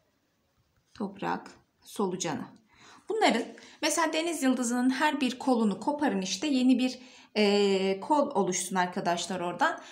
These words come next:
O her bir kol ne yapıyor? Kendisini yeniliyor ve yeni bir deniz yıldızı oluşturuyor. Bu nedir? Rejenerasyonla üremedir. Planarya'yı yine kesin üç dört parçaya. Her biri arkadaşlar ne yapar?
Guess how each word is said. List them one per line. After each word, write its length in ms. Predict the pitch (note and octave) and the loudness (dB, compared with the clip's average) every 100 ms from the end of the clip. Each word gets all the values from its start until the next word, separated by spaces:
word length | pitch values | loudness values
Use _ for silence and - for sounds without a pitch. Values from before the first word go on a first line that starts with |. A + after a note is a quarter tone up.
| - | -6
O 140 | D4+ D#4 | -2 -2
her 340 | - G4 F#4+ | 2 2 4
bir 160 | C4+ - | 0 0
kol 220 | B3+ A#3 | 0 2
ne 80 | E4 | 2
yapıyor? 380 | C#4 - G#3+ - | 0 -2 -8 -4
Kendisini 600 | D#4 D4 C4+ G#3+ G#3+ A#3 | -2 -2 -2 -2 0 0
yeniliyor 440 | C#4 C#4+ D4 E4+ | 2 0 -2 -4
ve 60 | D4+ | 0
yeni 260 | C#4 B3+ | 2 2
bir 160 | C#4+ C4 | 0 2
deniz 300 | A#3 A#3 F#3 | 4 4 2
yıldızı 320 | D#3+ E3 E3+ | -6 -6 -6
oluşturuyor. 500 | D#3+ F3 - F3+ G3+ | -4 -6 -6 -6 -4
Bu 80 | D4+ | 0
nedir? 320 | B3 D4+ D4+ - - - | 0 -2 -6 -10 -6 0
Rejenerasyonla 840 | B3+ B3+ B3+ A#3+ A#3+ - A3 C4+ | 2 4 4 2 0 -2 0 0
üremedir. 520 | A#3 G3+ F#3 E3 D3+ - - - - | 0 0 0 -2 -6 -10 -18 -18 -2
Planarya'yı 580 | C#4+ D4+ E4 C#4+ C4+ | 2 2 2 0 0
yine 260 | C4 C#4 C4+ | 2 2 0
kesin 340 | D4+ D4+ B3+ | -2 0 0
üç 220 | A3 - G3+ | 2 0 0
dört 240 | F#3+ - | -2 0
parçaya. 540 | G3 F3+ - A#3 C#4+ - - | 0 0 0 0 0 -4 -4
Her 280 | - D4 A#3 | 2 4 4
biri 120 | A3+ | 4
arkadaşlar 680 | G3 G3 - G3 G3 G3+ G#3+ | 2 0 -2 -2 0 -2 -2
ne 40 | |
yapar? 420 | A3+ - C#4 C#4+ | -2 0 0 -2